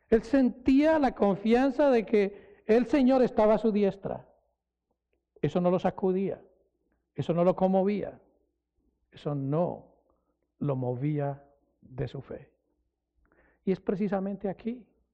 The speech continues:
donde nosotros, en medio de estas circunstancias difíciles, debemos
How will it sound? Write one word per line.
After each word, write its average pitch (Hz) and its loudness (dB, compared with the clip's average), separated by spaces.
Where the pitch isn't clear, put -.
donde 151 -4
nosotros, 156 -8
en 143 -6
medio 175 -4
de 190 -4
estas 185 -6
circunstancias 175 -8
difíciles, - -12
debemos 160 -2